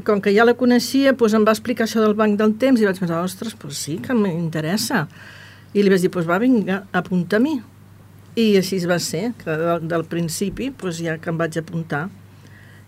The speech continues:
Inclús ja treballava, me'n recordo, però jo vaig pensar, "Busca coses i busca alguna per quan et jubilis." <laughs> Vaig pensar, "No pot ser això d'estar-te a casa allà sense fer res." I bueno, doncs molt bé. Llavors, doncs,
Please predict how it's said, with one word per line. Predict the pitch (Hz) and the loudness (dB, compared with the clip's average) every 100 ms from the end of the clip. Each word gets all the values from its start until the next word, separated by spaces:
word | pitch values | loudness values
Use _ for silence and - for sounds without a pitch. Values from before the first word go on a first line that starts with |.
| - | 0
Inclús | 214 208 254 294 | 2 2 0 0
ja | 247 277 | 2 0
treballava, | 269 247 220 196 170 165 | 2 2 4 4 2 0
me'n | 160 180 | -4 -6
recordo, | 170 165 165 160 156 | -8 -6 -4 -4 -4
però | 160 175 170 | -4 -4 -2
jo | 185 240 | 2 2
vaig | 294 - | 0 0
pensar, | 220 208 180 147 - - - - - - - - | 0 2 2 0 -4 -20 -20 -20 -20 -20 -16 -4
"Busca | 190 269 - 285 | 0 2 2 0
coses | - 233 294 302 | 2 0 0 -2
i | 233 | 0
busca | 226 - 214 | 0 0 0
alguna | 220 285 | 0 0
per | 277 | -4
quan | 185 202 | 0 0
et | 202 175 | 0 -2
jubilis." | 180 170 151 139 123 - - - | -2 -2 -2 -4 -4 -4 -6 -2
<laughs> | 370 370 | -2 2
Vaig | 427 - | 2 2
pensar, | - 196 196 254 208 185 - | 2 2 2 0 0 0 2
"No | 277 285 | 6 6
pot | 294 262 | 6 4
ser | - 247 | 4 2
això | 214 254 277 - - - | 4 2 0 -2 -8 0
d'estar-te | 233 233 - 226 220 208 | 2 4 4 2 2 0
a | |
casa | 220 220 240 | 4 4 6
allà | 214 226 | 4 4
sense | 240 208 190 | 0 -2 -4
fer | 175 165 | -2 -4
res." | 151 139 - - - - - - - | -6 -10 -18 -20 -18 -18 -18 -20 -10
I | - 233 | 0 4
bueno, | 208 190 214 | 6 6 2
doncs | 214 196 | 2 4
molt | 214 220 | 6 6
bé. | 190 180 220 - - - - - | 4 2 0 -6 -20 -20 -20 -8
Llavors, | - 214 247 285 | 2 6 6 6
doncs, | 277 262 | 4 4